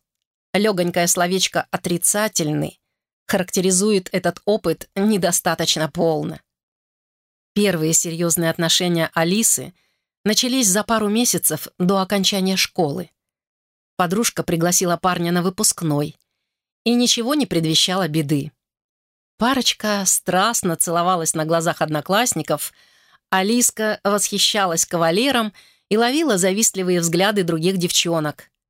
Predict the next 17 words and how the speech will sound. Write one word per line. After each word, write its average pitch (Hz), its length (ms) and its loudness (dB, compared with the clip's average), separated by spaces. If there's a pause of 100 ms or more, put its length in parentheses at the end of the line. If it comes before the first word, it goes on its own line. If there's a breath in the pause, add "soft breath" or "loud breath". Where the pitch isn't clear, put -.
(400)
Но 180 280 2
на 180 160 0
следующее 160 840 0
утро 226 500 -2 (640)
ее 233 340 2
принц 285 500 0 (440)
превратился 220 640 0
даже 208 260 2
не 202 140 2
в - 100 -8
тыкву, 180 600 -4 (260)
а 175 120 -2
в - 80 -10
чудовище 185 800 2
из 175 240 -2
голливудских 185 640 0
мелодрам. 208 580 0